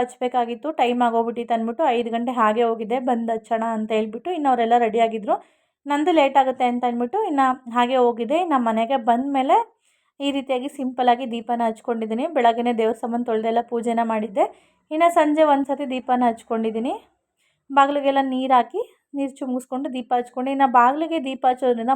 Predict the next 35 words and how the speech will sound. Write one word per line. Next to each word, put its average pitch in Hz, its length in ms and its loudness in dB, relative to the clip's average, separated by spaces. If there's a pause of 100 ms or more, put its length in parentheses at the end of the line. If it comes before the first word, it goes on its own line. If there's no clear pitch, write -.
(100)
ಮಕ್ಕಳು 285 300 -4
ಮನೇಲೇ 247 360 2
ಇರ್ತಾರೆ, 226 280 -2 (440)
ಆ 262 80 0 (120)
ದೀಪದ 285 380 -2
ಎಣ್ಣೆಗೆ 254 300 2
ಸ್ವಲ್ಪ 277 180 -2 (100)
ಕೈ 240 160 2
ಹಾಕ್ತಾರಂತ 240 420 -2 (100)
ನಾನು 233 180 -2
ದೀಪ 233 180 -8 (120)
ಏನು 233 120 -2
ಹಚ್ಚಲಿಲ್ಲ, 233 320 -6 (100)
ಈಚೆ 233 240 -6
ಕಡೆ 240 120 0 (120)
ಹಂಗೆ 247 300 0
ಪೂಜೆ 240 260 -2
ಮಾಡಿಕೊಂಡೆ. 226 380 -4 (560)
ಇನ್ನು 320 260 2
ಇವತ್ತು 302 240 2 (120)
ಭೀಮ್ನ 277 320 0
ಅಮಾವಾಸ್ಯೆ 262 400 0
ಆಗಿರೋದ್ರಿಂದ 247 500 0 (100)
ಹಸ್ಬೆಂಡ್ಗೂ 233 440 0
ಕೂಡ 240 160 0 (120)
ಪೂಜೆ 233 300 0
ಮಾಡಬೇಕಾಗಿತ್ತು. 220 640 -2
ಪ್ರತಿ 277 340 -4 (100)
ವರ್ಷವೂ 294 380 -2
ನಾನು 285 160 -2
ಮದುವೆ 233 320 0
ಆದಾಗಿಂದನೂ, 262 480 -4
ಹತ್ತು 247 260 -6
ವರ್ಷದಿಂದನೂ 247 480 -4 (480)
ಮಾಡ್ಕೊಂಡು 277 420 0